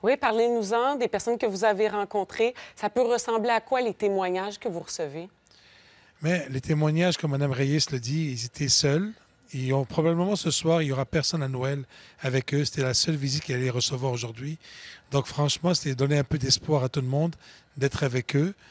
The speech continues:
Speaker 2: Et, euh, moi, de mon côté, ce que je vais faire ce soir, je vais être avec mes troupes, nos, nos policiers, nos policières. Je vais aller les rencontrer. Mais, euh, voilà,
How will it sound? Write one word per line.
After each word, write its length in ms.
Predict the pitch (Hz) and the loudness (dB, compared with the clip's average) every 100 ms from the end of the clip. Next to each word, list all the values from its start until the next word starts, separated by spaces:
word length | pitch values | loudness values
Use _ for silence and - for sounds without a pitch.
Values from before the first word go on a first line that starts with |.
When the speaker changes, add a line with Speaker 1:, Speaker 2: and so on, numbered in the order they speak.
| - - - - | -20 -20 -14 -2
Speaker 2:
Et, 280 | 131 127 127 | 2 2 2
euh, 220 | 127 127 | 2 0
moi, 200 | 131 156 | 2 2
de 80 | 139 | 2
mon 120 | 135 | -2
côté, 360 | - 135 - 151 | -2 -6 0 0
ce 80 | |
que 100 | - | 0
je 80 | 127 | 0
vais 80 | 127 | -2
faire 180 | - 143 | 0 0
ce 140 | - | 0
soir, 180 | 123 151 | 0 0
je 60 | 123 | 0
vais 80 | |
être 60 | 127 | 0
avec 260 | 127 123 - | -2 -4 -4
mes 80 | |
troupes, 300 | 127 - 165 - - - - | -4 0 0 -2 -20 -20 0
nos, 120 | 156 151 | 2 2
nos 180 | 135 | 2
policiers, 340 | 143 139 127 143 | 0 0 -2 -2
nos 60 | 131 | -4
policières. 520 | 135 123 - 139 160 - - - - | -2 0 0 -2 -8 -12 -20 -20 -14
Je 80 | 123 | -4
vais 60 | 123 | -2
aller 100 | 131 | 0
les 100 | 127 | 0
rencontrer. 580 | 123 120 123 - 156 160 | 0 -4 -8 -6 -4 -4
Mais, 240 | 123 123 | -2 -2
euh, 140 | 120 117 | -4 -2
voilà, 200 | 127 | -2